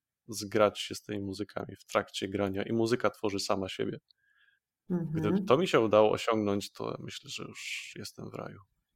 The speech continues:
Speaker 2: A, no słuchaj, a powiedz mi w takim razie, jakiego pytania zabrakło, które chciałbyś usłyszeć?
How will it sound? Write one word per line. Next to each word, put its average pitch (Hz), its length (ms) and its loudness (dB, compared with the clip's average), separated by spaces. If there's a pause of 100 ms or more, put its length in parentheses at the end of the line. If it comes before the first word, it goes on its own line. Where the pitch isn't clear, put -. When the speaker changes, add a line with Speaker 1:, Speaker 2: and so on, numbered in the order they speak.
(280)
Speaker 2:
A, 160 600 4 (1200)
no 180 260 12
słuchaj, 165 680 6
a 170 240 8
powiedz 214 400 2
mi 190 100 6
w 185 40 -2
takim 185 280 6
razie, 185 600 8 (520)
jakiego 339 640 8
pytania 185 960 8
zabrakło, 185 920 8 (640)
które 214 220 6
chciałbyś 233 400 6
usłyszeć? - 680 4